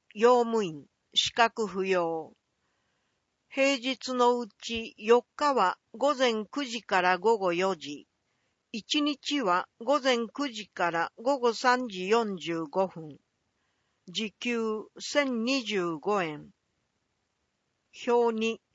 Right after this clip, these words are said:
幼稚園会計年度任用職員、短期任用。説明。六から十一の職種があります。それぞれ、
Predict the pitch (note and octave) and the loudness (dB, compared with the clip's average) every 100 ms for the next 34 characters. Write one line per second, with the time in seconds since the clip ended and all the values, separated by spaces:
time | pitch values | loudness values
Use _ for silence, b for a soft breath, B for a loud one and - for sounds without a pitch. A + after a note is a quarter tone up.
0 | _ _ _ _ - A#3 C#4 C#4 - D4+ | _ _ _ _ -6 0 0 0 -4 -2
1 | C4+ G#3 F#3 - C#4+ C#4 - C#4+ C#4+ C4 | 0 0 -4 -2 0 0 0 2 2 0
2 | C#4 A#3+ F3+ F3+ F3+ F3+ A3 A3 A3 G#3 | -2 -2 0 0 0 -2 -2 -2 0 2
3 | G#3 G3 A3+ G#3+ - F#3+ D3+ D3 _ _ | 2 0 -2 -4 -4 -6 -6 -14 _ _
4 | - C#4 C4+ G#3+ E3+ D#3+ E3+ F#3 F#3+ F3 | -6 -4 -4 -6 -8 -6 -4 -2 -4 -4
5 | F3 F3 D#3+ D#3 D#3 - _ _ _ _ | -2 -2 -2 -8 -14 -20 _ _ _ _
6 | _ _ _ _ _ - - A3 - A#3 | _ _ _ _ _ -10 -4 -4 -4 -2
7 | G#3 F#3 F3+ - _ _ _ _ _ - | 0 -2 -4 -10 _ _ _ _ _ -4
8 | F#3+ A#3+ - D#4 - B3+ G3+ G3+ E3+ G#3 | 2 2 2 -8 0 2 4 4 2 -2
9 | B3+ C4 C4 - C4 B3+ F3 E3+ - G3 | -2 -2 -4 -6 -4 -2 -2 -2 -2 -2
10 | - - G#3+ G3+ G#3 E3 E3 D#3 E3 - | -4 -4 -2 0 2 0 -4 -6 -8 -8
11 | - _ _ _ _ _ _ - A3+ A#3+ | -16 _ _ _ _ _ _ -8 0 2
12 | A#3+ G3+ F3 E3+ | 4 2 0 -4